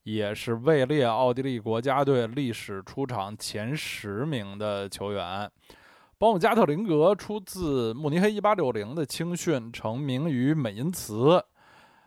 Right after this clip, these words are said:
呃，是近十年来吧，德甲很活跃的一位后腰球员。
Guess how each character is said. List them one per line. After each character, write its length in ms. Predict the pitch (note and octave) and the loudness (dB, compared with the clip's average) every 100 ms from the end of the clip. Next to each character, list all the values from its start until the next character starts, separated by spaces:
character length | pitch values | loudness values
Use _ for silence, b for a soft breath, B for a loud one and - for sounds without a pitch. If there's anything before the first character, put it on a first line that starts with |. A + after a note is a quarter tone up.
| b | b
呃， 320 | - G#2 G#2+ | -6 -2 -2
是 400 | G#2+ A2 G#2+ G2+ | -4 -2 -2 -2
近 260 | G#2 F#3 D3+ | 2 4 4
十 200 | - C#3+ | 2 4
年 220 | G#3+ E3 | 6 6
来 260 | D3+ A2 A2+ | 6 4 6
吧， 180 | B2+ - | 4 2
德 220 | - A#2+ | 0 0
甲 440 | D#3+ A#2+ F#2+ G2 A#2+ | 2 2 0 2 0
很 220 | B2 G2+ | 0 -4
活 240 | - G2+ A#2+ | -4 -2 4
跃 240 | F#3 B2+ | 4 4
的 80 | G#2 | 2
一 100 | G2 | -2
位 160 | A2 | -2
后 320 | G#2+ - B2 A2 | -2 0 0 2
腰 200 | B2 B2 | 2 2
球 240 | A2 G2 | 0 -2
员。 300 | F#2+ F2+ G2 | -2 -4 -8